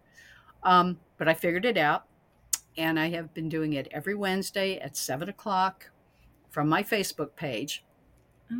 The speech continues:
Speaker 2: right.
Speaker 1: ever since. I have, I have done it through having a broken arm,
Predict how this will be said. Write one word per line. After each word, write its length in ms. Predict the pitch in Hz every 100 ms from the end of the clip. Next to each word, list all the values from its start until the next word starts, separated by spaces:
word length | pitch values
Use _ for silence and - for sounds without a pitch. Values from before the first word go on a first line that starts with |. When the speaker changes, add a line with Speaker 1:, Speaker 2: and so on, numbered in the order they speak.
| 254
Speaker 2:
right. 140 | 240 277
Speaker 1:
ever 180 | - 147
since. 520 | - - - - - _ _ _ _ - - - - - _
I 140 | - 175
have, 180 | 170 160
I 200 | 160 165
have 200 | 151 -
done 220 | 170 170
it 180 | 165 -
through 600 | - 180 165 165 160 160
having 460 | 165 175 170 165 151
a 60 |
broken 320 | 147 147 143 151
arm, 320 | 170 247